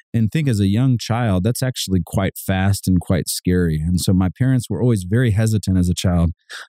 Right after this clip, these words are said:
for me to go out front and to play. And they would often say, "Hey, look, you guys need to go across the street and you need to play on the cul-de-sac."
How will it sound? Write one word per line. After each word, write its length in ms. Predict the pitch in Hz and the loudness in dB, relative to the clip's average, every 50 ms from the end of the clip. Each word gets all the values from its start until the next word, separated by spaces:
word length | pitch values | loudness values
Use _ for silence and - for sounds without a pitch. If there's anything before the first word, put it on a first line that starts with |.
| _ _ | _ _
for 100 | 104 98 | 0 2
me 120 | 101 107 | 2 2
to 100 | 101 101 | 2 0
go 220 | 90 101 104 101 | 0 0 0 2
out 200 | 98 98 92 - | 2 0 -2 -4
front 280 | - - 104 98 95 92 | -4 -2 0 2 2 2
and 80 | 85 - | 0 -2
to 80 | - - | -6 -8
play. 240 | - - 151 135 113 | -4 -2 -2 0 0
And 100 | 101 98 | 0 2
they 60 | 101 | 2
would 140 | 98 98 - | 0 0 0
often 340 | - 107 110 110 - 107 87 | -2 -4 -4 -2 -2 -2 0
say, 160 | - 98 85 | 0 0 0
"Hey, 160 | 87 98 92 | 0 2 2
look, 200 | 95 98 92 82 - _ _ _ - - _ - | 2 2 0 -2 -4 _ _ _ -20 -20 _ -4
you 100 | 107 107 | -2 0
guys 220 | 117 120 113 104 | 2 0 2 2
need 120 | 117 110 | 2 2
to 60 | 101 95 | 2 2
go 180 | 92 101 117 | 2 2 0
across 400 | 120 113 - 131 120 117 117 - | 0 0 -2 -2 -2 -2 -2 -2
the 100 | - 123 | -4 -4
street 340 | - - - 101 95 95 - - | -4 -2 -2 -2 -2 -2 -2 -2
and 140 | 101 98 101 | 0 2 2
you 60 | 98 | 2
need 160 | 98 101 92 | 2 2 0
to 80 | 90 80 | -2 -6
play 240 | - - 101 92 | -2 0 0 2
on 140 | 92 90 90 | 2 2 2
the 80 | 87 82 | 0 0
cul-de-sac." 680 | - - 92 90 90 87 87 - - 60 53 50 - | -2 -2 0 2 2 2 0 -2 -4 -6 -6 -6 -8